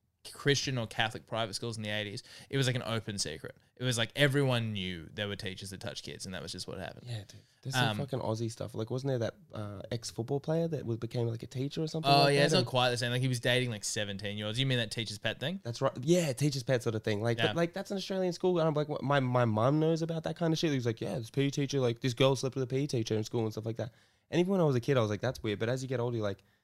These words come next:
Speaker 2: "That's weird, man."
Speaker 1: It's, it's fucking creepy. And it's,
Speaker 2: Oof.
Speaker 1: like, it's weird that it happened, but it's also weirder that the community at the time were just like,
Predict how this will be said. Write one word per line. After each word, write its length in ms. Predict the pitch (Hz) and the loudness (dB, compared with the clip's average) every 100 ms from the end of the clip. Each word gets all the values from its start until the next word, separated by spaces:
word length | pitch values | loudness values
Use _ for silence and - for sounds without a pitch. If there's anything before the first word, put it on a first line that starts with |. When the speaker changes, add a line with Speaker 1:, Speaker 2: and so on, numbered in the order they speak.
| _ _ - | _ _ -12
Speaker 2:
"That's 240 | 160 - | -10 -10
weird, 400 | - 131 139 104 | -8 -2 -2 -2
man." 120 | - 101 | -8 -12
Speaker 1:
It's, 240 | - - | -12 -10
it's 160 | 98 - | -8 -8
fucking 360 | - 92 104 | -8 -10 -10
creepy. 320 | 107 110 101 | -6 -4 -2
And 120 | 123 151 | 0 2
it's, 120 | 175 | 4
Speaker 2:
Oof. 160 | 147 | 4
Speaker 1:
like, 140 | 175 160 - - | 4 2 -4 0
it's 160 | 165 | 2
weird 440 | 151 143 170 196 175 | 2 2 4 4 4
that 100 | 180 | 4
it 160 | 147 | 2
happened, 560 | 123 131 123 127 143 208 - - | 2 2 2 0 -4 -6 -12 -2
but 80 | 139 | 2
it's 100 | 139 | 4
also 260 | 165 170 151 | 4 6 4
weirder 520 | 127 135 139 131 123 | 2 2 2 4 2
that 240 | 117 95 | -2 -6
the 160 | 110 113 | -4 -4
community 360 | - 120 117 | -2 -2 -2
at 60 | 113 | -2
the 20 | |
time 160 | 117 110 | -2 -2
were 80 | 107 | -4
just 160 | 107 | -4
like, 300 | 104 101 101 | -4 -4 -6